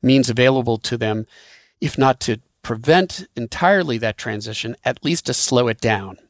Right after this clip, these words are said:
Because every year we remain addicted to fossil fuels, they continue to make billions of dollars of profit. So at this point,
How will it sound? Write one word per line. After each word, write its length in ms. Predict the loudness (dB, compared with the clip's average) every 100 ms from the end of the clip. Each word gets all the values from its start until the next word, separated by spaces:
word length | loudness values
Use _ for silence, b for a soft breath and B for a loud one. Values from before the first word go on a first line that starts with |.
| _ -14
Because 320 | -10 -6 -4
every 280 | -2 0 2
year 260 | 4 2
we 140 | 2 -2
remain 440 | 0 2 2 2
addicted 460 | 0 -2 -2 -4 -6
to 80 |
fossil 440 | 0 2 2 0 -8
fuels, 480 | -4 0 0 -2 -4
they 120 | -4
continue 480 | -4 -6 -4 -4 -6
to 120 | -6
make 420 | -6 -8 -12 -12
billions 400 | -6 -6 -6 -8
of 80 | -6
dollars 320 | -4 -4 -6
of 100 | -2
profit. 420 | 4 4 2 -8
So 160 | -10 -10
at 140 | -6
this 160 | -4 -4
point, 380 | -4 0 0